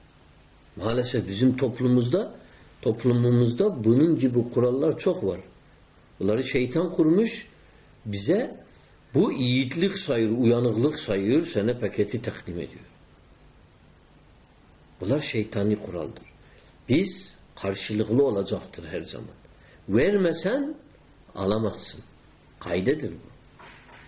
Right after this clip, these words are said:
Biçmese, ekmesen biçemezsin. Kaydedir bu. Onun için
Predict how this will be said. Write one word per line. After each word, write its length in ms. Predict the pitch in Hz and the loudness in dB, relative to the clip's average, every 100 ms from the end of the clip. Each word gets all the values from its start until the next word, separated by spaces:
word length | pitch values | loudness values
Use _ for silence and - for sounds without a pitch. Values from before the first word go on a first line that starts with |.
| - - - 123 | -20 -20 -6 -2
Biçmese, 720 | 202 - 160 156 - 196 - | -2 -2 0 0 0 -2 -2
ekmesen 840 | 127 123 - 135 127 190 277 165 | -6 -6 -2 -2 0 -2 -2 -6
biçemezsin. 640 | 104 - 110 98 78 - - - - - - - - | -8 -2 2 2 -2 -10 -18 -20 -20 -20 -20 -20 -20
Kaydedir 540 | - 101 98 123 110 85 | -8 -4 0 0 0 -4
bu. 640 | - - - - - - | -10 -20 -20 -20 -10 0
Onun 120 | 110 | 2
için 440 | 226 - 214 262 | 2 2 0 0